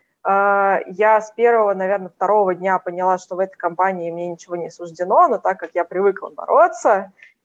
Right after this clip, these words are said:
фигачить, то я решила, что нет, я сейчас всё превозмогу, я всё смогу, я там стану лучше, я всем докажу. Через четыре месяца я была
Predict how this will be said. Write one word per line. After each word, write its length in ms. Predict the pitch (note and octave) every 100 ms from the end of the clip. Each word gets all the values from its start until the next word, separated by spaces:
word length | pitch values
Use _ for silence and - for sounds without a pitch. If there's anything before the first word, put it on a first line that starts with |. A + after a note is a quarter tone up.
| -
фигачить, 840 | E3 G3 E4+ E4+ C#4+ F#3+ - _
то 60 | F3
я 200 | F3 B3+
решила, 400 | C4+ F#3+ C4+ B3+
что 220 | A3 - F#3
нет, 360 | F#3+ F#3+ E3 -
я 160 | F#3 G#3
сейчас 400 | F#3 - F#3+ F#3+
всё 180 | - F#3+
превозмогу, 840 | F#3+ F3 F3 F3 E3+ F#3 C#4+ E4+ _ - _ -
я 420 | F3+ G3 G3+ E3+
всё 220 | E3 G3
смогу, 480 | F#3+ F#3 E3 F3+ D4+
я 340 | C#4 F#3 F3+ F3
там 240 | E3 D#3+
стану 340 | - F#3+ F3+ E3+
лучше, 320 | C#4 D#4 F#3+
я 80 | D#3+
всем 240 | - A3+
докажу. 520 | F#3 - F3+ E3 D3+ -
Через 240 | - G3
четыре 360 | - - A#3+ G3+
месяца 720 | F#3+ F4+ E4 D#4+ - G#3+ F#3+ _ _ _ F#3+
я 580 | F#3 G#3+ A#3+ A#3 G#3 -
была 720 | F#3+ G3+ G3 G#3 A3+ G#3+ F3+